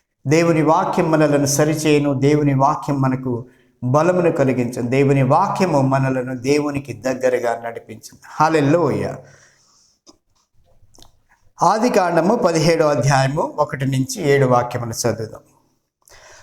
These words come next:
అబ్రహాము తొంభై తొమ్మిది ఏండ్ల వాడైనప్పుడు యెహోవా దేవుడు అతనికి ప్రత్యక్షమై, "నేను సర్వశక్తి గల దేవుడను, నా సన్నిధిలో నడుచుచు నిందారహితుడివై ఉండుము.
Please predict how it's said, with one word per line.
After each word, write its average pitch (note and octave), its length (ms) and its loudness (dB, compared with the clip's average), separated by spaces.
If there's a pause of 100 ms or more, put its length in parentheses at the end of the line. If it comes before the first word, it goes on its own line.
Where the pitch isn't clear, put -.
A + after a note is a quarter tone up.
(100)
అబ్రహాము A3+ 720 2
తొంభై F#3+ 380 2
తొమ్మిది E3 520 0
ఏండ్ల D#3+ 360 2
వాడైనప్పుడు C3+ 1040 0 (560)
యెహోవా F#3 580 2
దేవుడు D3+ 500 2
అతనికి C#3 480 0
ప్రత్యక్షమై, C3+ 840 0 (640)
"నేను F#3 320 2
సర్వశక్తి F#3 1300 0 (120)
గల C3+ 380 2 (220)
దేవుడను, F3+ 640 2 (100)
నా B2+ 220 2
సన్నిధిలో G3+ 800 2
నడుచుచు D#3 680 0
నిందారహితుడివై C#3+ 1400 2
ఉండుము. A#2+ 640 -4